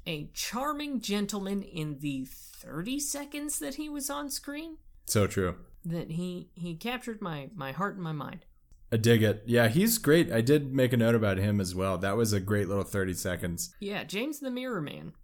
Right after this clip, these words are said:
Speaker 2: Hey, speaking of thirty seconds, uh, can I tell you about my favorite part of this movie?
Speaker 1: Please do. I need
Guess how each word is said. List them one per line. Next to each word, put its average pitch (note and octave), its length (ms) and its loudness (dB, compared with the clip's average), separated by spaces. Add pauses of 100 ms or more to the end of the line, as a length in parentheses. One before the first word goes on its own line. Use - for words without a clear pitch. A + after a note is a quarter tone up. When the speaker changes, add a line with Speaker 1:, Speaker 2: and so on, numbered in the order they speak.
(320)
Speaker 2:
Hey, E3+ 160 8
speaking G3+ 340 6
of G3 100 6
thirty E3+ 200 6
seconds, F#3+ 640 2
uh, C3+ 160 2
can C#3 100 0
I - 20 4
tell D#3 120 6
you D#3 60 6
about D3+ 140 4
my C#3 140 4
favorite D#3+ 280 2
part E3 160 4
of E3 60 0
this E3+ 120 2
movie? F#3 340 4 (280)
Speaker 1:
Please A#3 480 -2
do. F3 560 -4
I E3 160 0
need G#3 480 -4